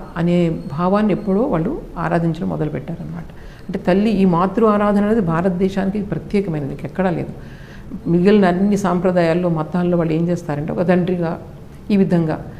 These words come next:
ఒక యజమానిగా ఈ విధంగా చూస్తారనమాట. కానీ ఈ మాతృ ఆరాధన అనేది మనకు చాలా ముందు రోజుల నుంచి ఉంది.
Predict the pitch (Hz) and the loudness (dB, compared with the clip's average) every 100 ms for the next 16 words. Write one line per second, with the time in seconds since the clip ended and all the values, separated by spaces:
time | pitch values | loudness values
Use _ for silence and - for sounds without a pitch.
0 | - - - 185 190 165 196 185 185 180 | -16 -14 -8 -2 2 6 8 8 8 4
1 | 170 165 180 214 190 202 190 147 147 135 | 2 0 0 2 4 2 2 -2 -4 -6
2 | 139 135 131 - 208 214 214 180 170 196 | -6 -8 -8 -6 -4 -2 0 2 2 0
3 | 233 208 202 196 190 185 233 185 - 147 | 2 2 4 2 2 0 0 -2 -2 -2
4 | 180 160 165 165 165 156 151 156 147 143 | 0 0 0 0 0 -2 -4 -4 -8 -4
5 | 147 | -6